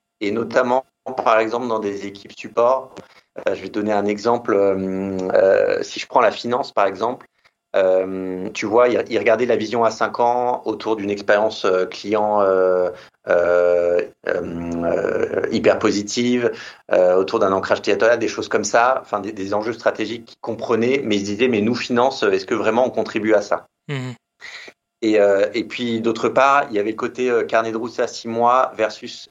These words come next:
Speaker 1: la vision à cinq ans. Euh, les équipes avaient du mal à faire le trait d'union entre les deux.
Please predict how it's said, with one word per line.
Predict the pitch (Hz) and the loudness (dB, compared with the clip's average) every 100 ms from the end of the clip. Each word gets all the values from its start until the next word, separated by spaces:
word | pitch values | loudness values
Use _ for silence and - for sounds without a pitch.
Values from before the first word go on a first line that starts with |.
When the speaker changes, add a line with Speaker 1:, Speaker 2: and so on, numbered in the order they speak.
| - | -4
Speaker 1:
la | 98 | -4
vision | 104 104 120 117 117 - | -4 -6 -4 -2 -2 0
à | 98 95 95 92 | 4 4 4 2
cinq | 92 - 110 127 | 0 -2 -2 0
ans. | 120 - - _ _ _ - | 0 -2 -12 _ _ _ -2
Euh, | 104 98 95 92 92 95 - | 2 4 2 0 -4 -10 -6
les | 107 95 | -4 -2
équipes | 107 - | -4 0
avaient | 120 95 | 2 2
du | 101 | 0
mal | 117 123 | 2 2
à | 113 | 2
faire | 117 | 0
le | 117 | -2
trait | - - | -2 -4
d'union | 110 113 113 | -4 -2 0
entre | 110 - | 0 0
les | 104 | 0
deux. | 101 110 135 | 2 2 0